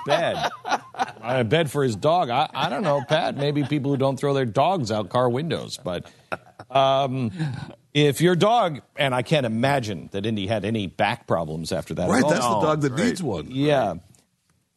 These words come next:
Speaker 1: Needed one.
Speaker 2: Oh. Oh.
Speaker 3: Yeah.
Speaker 1: Yeah,
Speaker 2: Oh.
Speaker 1: but he was
Speaker 3: Lost
Speaker 1: fine.
Speaker 3: him.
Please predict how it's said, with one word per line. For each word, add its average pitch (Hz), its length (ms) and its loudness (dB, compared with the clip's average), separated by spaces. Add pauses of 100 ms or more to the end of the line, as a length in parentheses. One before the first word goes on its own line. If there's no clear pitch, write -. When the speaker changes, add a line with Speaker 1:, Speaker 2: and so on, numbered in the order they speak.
(180)
Speaker 1:
Needed 120 600 -2 (120)
one. 71 420 -10 (420)
Speaker 2:
Oh. 101 280 -16 (420)
Oh. 80 380 0
Speaker 3:
Yeah. 67 140 -12
Speaker 1:
Yeah, 82 300 -2
Speaker 2:
Oh. 76 240 -6
Speaker 1:
but - 100 -2
he 120 120 2
was 78 120 -4
Speaker 3:
Lost 65 300 -4
Speaker 1:
fine. 64 100 -8
Speaker 3:
him. - 40 -18